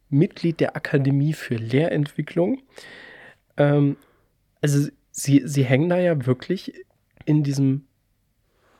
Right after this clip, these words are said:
ich sag mal, Studienthema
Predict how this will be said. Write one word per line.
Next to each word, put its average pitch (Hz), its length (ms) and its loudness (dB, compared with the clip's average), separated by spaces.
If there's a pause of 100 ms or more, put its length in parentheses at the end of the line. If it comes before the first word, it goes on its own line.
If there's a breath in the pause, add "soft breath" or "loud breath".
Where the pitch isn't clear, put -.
(440)
ich - 120 -12
sag 123 140 -4
mal, 123 200 -2 (140)
Studienthema 123 2000 -2